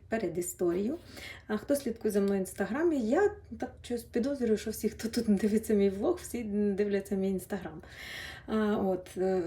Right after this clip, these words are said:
якщо ні, то напишіть, хто не підписаний на мій Instagram. Якщо, то за-, ч-, е, підписуйтеся за посиланням під відео. А, от, е, значить, е, я почала робити цей блокнот десь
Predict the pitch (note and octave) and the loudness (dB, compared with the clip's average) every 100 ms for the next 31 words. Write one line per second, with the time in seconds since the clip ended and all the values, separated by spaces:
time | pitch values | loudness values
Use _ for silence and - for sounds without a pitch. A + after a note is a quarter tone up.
0 | D#3+ C3+ C3 - - G#3 G#3 - B3+ A3+ | -2 -4 -4 -4 0 0 0 0 4 6
1 | G#3+ E4 B3 A3 G3+ G3 - A3+ - - | 6 4 2 4 2 0 -4 -6 -8 -2
2 | F3+ G#3 G3+ - - F#3 - F3+ F3 F3+ | 2 4 2 0 -8 -8 -6 -4 -2 -2
3 | F3 F#3 F3+ F3+ - - A3 D4 A#3 G3+ | -2 -2 -4 -6 -10 -6 -4 -2 0 -2
4 | - G#3 A#3 G#3 F3+ F#3+ - - - G3 | -2 -4 -2 -4 -2 -4 -4 -6 -2 0
5 | F#3+ F#3 G#3 - A#3+ B3 A3+ G#3 G3 F#3 | 0 0 -2 -2 -4 -4 -6 -6 -4 -4
6 | F#3 F#3 F#3+ F#3+ G#3+ G3+ F#3+ F#3 - G#3 | -6 -8 -4 0 0 0 -2 -2 -2 -6
7 | - - - - - - - - A3+ A3 | -10 -14 -12 -10 -12 -12 -14 -8 0 2
8 | A3 - G#3 F#3+ - - - - A3 G#3+ | 2 6 6 6 -2 -18 -20 -8 0 2
9 | A#3 C4 B3+ - - - - - - - | 2 2 0 -4 -10 -16 -18 -18 -18 -18
10 | - - - - A3+ A3 A#3 D#4+ F4 C4+ | -18 -18 -6 2 4 6 6 6 4 2
11 | C4 C4 A#3+ G#3+ A#3 A#3 A3+ F#3 G#3+ - | 4 4 2 2 0 2 2 2 0 2
12 | B3 G3 G#3 - - | 2 4 0 0 -2